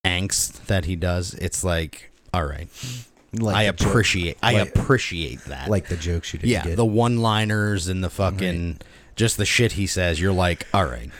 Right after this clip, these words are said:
Speaker 2: You know, I get
Speaker 1: I,
Speaker 2: it.
Speaker 1: I respect you now.
Speaker 2: Right. Uh, number forty-nine, Jacob's Ladder. Did you ever see Jacob's Ladder? Came out in nineteen ninety.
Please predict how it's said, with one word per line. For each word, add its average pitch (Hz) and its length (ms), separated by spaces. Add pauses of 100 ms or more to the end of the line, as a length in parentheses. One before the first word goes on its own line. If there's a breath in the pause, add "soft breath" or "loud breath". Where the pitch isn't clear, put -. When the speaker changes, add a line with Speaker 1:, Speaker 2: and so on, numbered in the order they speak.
Speaker 2:
You 87 160
know, 71 60
I 95 120
get 95 80
Speaker 1:
I, 123 120
Speaker 2:
it. 117 60
Speaker 1:
I 127 180
respect 117 560
you 73 80
now. 82 180
Speaker 2:
Right. 95 280 (1000 loud breath)
Uh, 87 240
number 104 240
forty-nine, 98 840
Jacob's 107 540
Ladder. 87 420
Did 95 100
you 117 60
ever 120 120
see 120 140
Jacob's 120 320
Ladder? 123 340
Came 98 160
out 92 100
in - 60
nineteen 87 340
ninety. 85 360